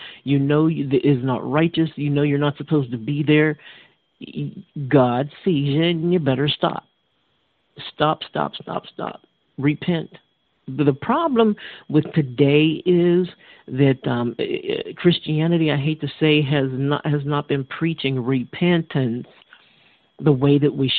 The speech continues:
should, because everybody's afraid to be religious, okay? We know we don't wanna go back to the law, but there is a thing called we must repent of our ways. You cannot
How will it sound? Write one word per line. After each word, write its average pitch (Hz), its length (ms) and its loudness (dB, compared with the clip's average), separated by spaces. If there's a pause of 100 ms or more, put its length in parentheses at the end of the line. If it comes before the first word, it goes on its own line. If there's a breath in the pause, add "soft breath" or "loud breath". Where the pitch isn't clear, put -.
(120)
should, 123 400 -2
because 143 480 0
everybody's 156 480 0
afraid 147 640 0
to 139 60 -4
be 143 180 -2
religious, 131 680 0 (120)
okay? 143 280 2
We 143 160 0
know 147 280 -4
we 147 100 0
don't 156 160 -2
wanna 160 160 -2
go 156 100 0
back 156 200 -2
to 160 80 -2
the 165 80 2
law, 151 540 2 (380 loud breath)
but 147 300 4
there 165 240 4
is 180 240 2
a 156 80 2
thing 151 240 -2
called 139 240 -2
we 147 120 0
must 147 600 0
repent 165 640 -4 (120)
of 135 180 2
our 127 160 0
ways. 131 500 -2
You 151 160 -2
cannot 156 500 0